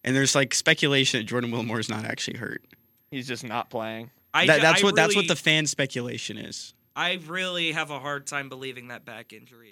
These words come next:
Speaker 3: is as serious as it, they've made it out to be.
Speaker 2: Yeah.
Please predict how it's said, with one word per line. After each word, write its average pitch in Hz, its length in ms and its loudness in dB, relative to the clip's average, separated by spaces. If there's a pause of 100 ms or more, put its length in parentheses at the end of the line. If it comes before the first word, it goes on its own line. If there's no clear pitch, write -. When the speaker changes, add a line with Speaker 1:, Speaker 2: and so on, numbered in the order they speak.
Speaker 3:
is - 240 -20
as 117 120 -20
serious - 500 -18
as - 300 -20 (720)
it, - 200 -20
they've 120 240 -20 (160)
made 113 200 -18
it 78 80 -16
out 69 180 -18
to - 100 -14
be. - 160 -20
Speaker 2:
Yeah. 98 260 -2